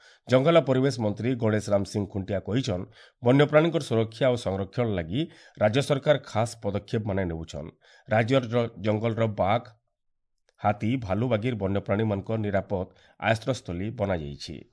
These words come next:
ସ୍କୁଲ ଓ ଗଣଶିକ୍ଷା ମନ୍ତ୍ରୀ ନିତ୍ୟାନନ୍ଦ ଗଣ୍ଡ ନୂଆପଡ଼ା ଜିଲ୍ଲା ଗସ୍ତ ଆସିକରି ଗୋଟେ ସମୀକ୍ଷା ବୈଠକତି ଯୋଗ ଦେଇଛନ୍। ଇ ଅବସରରେ ମନ୍ତ୍ରୀ ଜିଲ୍ଲାନ ଅଧାନ ପାଠ ଛାଡୁଥିବାର ଛାତ୍ରଛାତ୍ରୀମାନଙ୍କୁ ସ୍କୁଲକେ ଆନିକରି ଫେର ଥରେ ନାଁ ଲେଖାବାର ଓ ସେମାନଙ୍କର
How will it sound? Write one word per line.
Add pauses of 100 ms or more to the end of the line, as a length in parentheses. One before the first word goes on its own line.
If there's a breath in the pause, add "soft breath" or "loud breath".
(260)
ସ୍କୁଲ
ଓ
ଗଣଶିକ୍ଷା
ମନ୍ତ୍ରୀ
ନିତ୍ୟାନନ୍ଦ
ଗଣ୍ଡ
ନୂଆପଡ଼ା
ଜିଲ୍ଲା
ଗସ୍ତ
ଆସିକରି
ଗୋଟେ
ସମୀକ୍ଷା
ବୈଠକତି
ଯୋଗ
ଦେଇଛନ୍। (340 soft breath)
ଇ
ଅବସରରେ
ମନ୍ତ୍ରୀ
ଜିଲ୍ଲାନ
ଅଧାନ (140)
ପାଠ
ଛାଡୁଥିବାର
ଛାତ୍ରଛାତ୍ରୀମାନଙ୍କୁ (320 loud breath)
ସ୍କୁଲକେ
ଆନିକରି
ଫେର
ଥରେ
ନାଁ
ଲେଖାବାର
ଓ
ସେମାନଙ୍କର